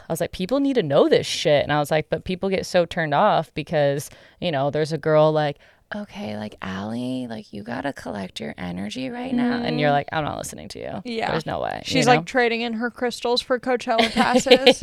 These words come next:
Speaker 1: Yeah, exactly. And you're like, "You, you don't got it going on." Um, and I feel this one. Okay.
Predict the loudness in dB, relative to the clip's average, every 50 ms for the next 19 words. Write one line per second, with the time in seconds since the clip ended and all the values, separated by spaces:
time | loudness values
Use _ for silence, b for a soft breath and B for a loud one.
0 | 4 6 8 8 10 10 8 6 4 B B B -4 B B -4 0 2 4 6
1 | 6 4 4 2 0 0 2 2 0 0 2 2 2 2 0 -2 -2 -2 0 0
2 | 0 0 -2 -2 -4 -6 -4 -2 -2 0 -2 -2 -4 -8 -10 -10 -10 -10 -10 -10
3 | -10 -10 -10 -12 -10 -10 -8 -10 -10 -12 -16 B B B B B B B B B
4 | B B -12 -8 -8 -6 -6 -8 -10 -12 -12 -14 -14 -14 -14 -14 -16 -18 -18 -18
5 | -16 -14 -14 -14 -14 -14 -14 -14 -16 -16 -16 -16 -16 -16 -16 -16 -16 -14 -14 -16
6 | -18 -18 -18 -20 -20 -20 -18 -18 -20 -20 _ _ _ _ _ _ _ _ _ _
7 | _ _ _ -4 -4 -2 -4 -6